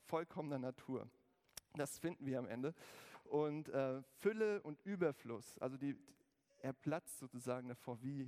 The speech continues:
herrlich alles ist und schön und wie der Überfluss da ist.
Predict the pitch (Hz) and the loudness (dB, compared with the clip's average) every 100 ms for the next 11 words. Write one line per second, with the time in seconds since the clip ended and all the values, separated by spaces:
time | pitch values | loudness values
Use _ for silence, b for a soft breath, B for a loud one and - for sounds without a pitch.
0 | 127 143 151 156 - 113 127 151 - 123 | -2 -2 0 -4 -4 -4 -2 -4 -4 -8
1 | - 143 160 135 - - - - 131 - | -4 -4 -4 -6 -10 -20 -16 -4 -4 -4
2 | 156 185 143 - 131 139 - B B - | 2 2 2 -2 -8 -8 -10 B B 2
3 | 151 160 92 110 - | 2 2 -4 -10 -14